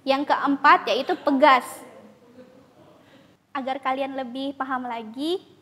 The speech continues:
yuk kita lihat gambar di samping. Di situ ada bandul A, B, dan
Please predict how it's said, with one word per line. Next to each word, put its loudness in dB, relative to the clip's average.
yuk -2
kita 0
lihat -2
gambar 0
di -6
samping. -6
Di -8
situ -6
ada 2
bandul 0
A, 0
B, 0
dan -4